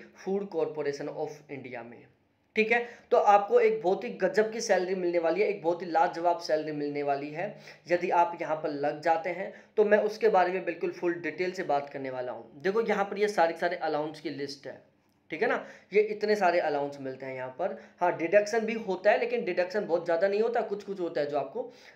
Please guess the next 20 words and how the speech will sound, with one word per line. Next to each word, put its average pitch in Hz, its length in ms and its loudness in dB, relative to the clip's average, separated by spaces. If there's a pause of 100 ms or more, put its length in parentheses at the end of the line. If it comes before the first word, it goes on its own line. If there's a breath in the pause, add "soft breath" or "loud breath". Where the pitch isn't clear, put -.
(100)
returnable 214 480 0
होता 131 280 -10
है, 131 220 -16 (480)
ठीक 214 160 -2
है। 247 120 0 (400 loud breath)
अब 208 140 8
देखो, 247 220 2
सबसे 247 340 0
पहले 220 280 6
फिलहाल 190 320 0
में 196 120 -4
जो 208 100 2
वैकेंसी 185 480 -2
है 185 60 4
वो 180 120 -4
manager 170 360 -2
post 170 340 -6
की 170 60 -8
वैकेंसी 156 480 -6
है। 165 80 -4